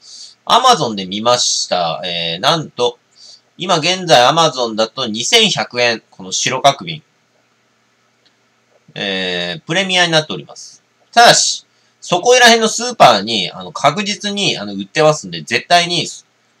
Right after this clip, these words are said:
Amazonで買ってはダメです。これ転売中の、転売中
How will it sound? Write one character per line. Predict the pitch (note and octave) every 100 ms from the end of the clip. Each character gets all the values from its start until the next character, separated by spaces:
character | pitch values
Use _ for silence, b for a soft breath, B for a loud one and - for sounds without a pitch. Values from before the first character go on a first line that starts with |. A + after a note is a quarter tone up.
| _ -
Amazon | D3+ E3+ A#2
で | G2+
買 | - G#2
っ |
て | -
は | F#2
ダ | D#2 F2
メ | F#2+
で | -
す。 | - -
こ | A2
れ |
転 | A2+ D3 D3+
売 | D#3+ D3+
中 | - E3
の、 | D3 - _ _ _ _ _ _ _
転 | - D#3+
売 | E3 F#3 F3
中 | G2+